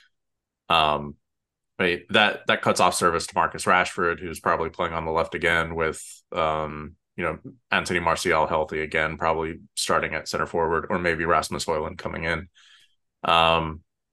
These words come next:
and it, it just seems like every time we get someone back,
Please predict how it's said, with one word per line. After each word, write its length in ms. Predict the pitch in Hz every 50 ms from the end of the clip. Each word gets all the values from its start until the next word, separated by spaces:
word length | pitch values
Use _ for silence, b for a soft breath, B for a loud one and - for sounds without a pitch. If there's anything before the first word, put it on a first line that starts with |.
| _ _ _ _ _ _
and 400 | - 95 90 85 85 82 82 82 - 101
it, 200 | 98 98 - 98
it 80 | 101 -
just 340 | 107 98 - - - - -
seems 320 | - - 107 92 90 78 82
like 400 | 85 82 80 76 - - - - _ _ _ _ _ _ _ _ -
every 200 | 107 92 101 92
time 180 | - 104 90 82
we 80 | 85 80
get 160 | 85 82 -
someone 280 | - 92 80 78 76 71
back, 360 | 82 80 80 76 73 73